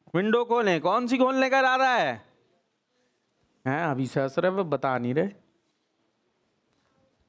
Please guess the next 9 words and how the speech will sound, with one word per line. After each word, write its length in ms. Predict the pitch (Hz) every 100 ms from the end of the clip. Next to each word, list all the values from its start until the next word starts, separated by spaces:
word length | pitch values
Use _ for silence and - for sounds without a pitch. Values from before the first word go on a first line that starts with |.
| _
اورنج، 680 | 156 190 240 269 269 208 143 - - _ _ _ _ -
ارے 200 | 156 220
توڑنے 460 | 233 226 233 247 247
کا 100 | 247
نہیں، 140 | 269
کھولنے 420 | 247 240 247 254
کا 200 | 240 226
ہے 80 | 208
بھائی۔ 400 | 165 175 247 285